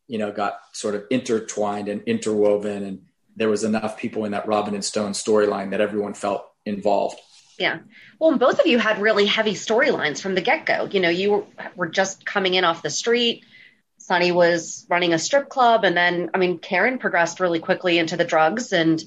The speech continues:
Speaker 1: She was, she was great too. That was, she, she really, um, came out of her shell in that storyline, and, and she, she found herself in that role.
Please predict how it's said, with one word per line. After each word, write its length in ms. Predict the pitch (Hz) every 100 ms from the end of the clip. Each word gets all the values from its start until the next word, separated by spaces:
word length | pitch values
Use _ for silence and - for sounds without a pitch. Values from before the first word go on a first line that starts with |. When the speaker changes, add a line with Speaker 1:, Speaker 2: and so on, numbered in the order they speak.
| - - - _
Speaker 1:
She 60 | 135
was, 260 | 131 - 185
she 180 | - 175
was 220 | 180 -
great 460 | - 123 123 123 -
too. 280 | 139 104 -
That 140 | 120
was, 240 | 151 139 - 120 -
she, 400 | - 143 143 143 _ _ _
she 440 | - - 156 156 147
really, 400 | 135 131 131 120
um, 400 | 113 107 107 -
came 180 | - 117
out 140 | 117 113
of 100 | -
her 120 | 120
shell 580 | 113 113 107 101 101 -
in 100 | 107
that 220 | 107 104 -
storyline, 600 | - 107 104 101 104 104
and, 200 | 101 - _
and 220 | 104 101
she, 440 | - - 123 120 - _
she 260 | - - 135
found 300 | - 120 117
herself 380 | 104 107 95 104
in 80 | 101
that 180 | 104
role. 320 | 107 101 -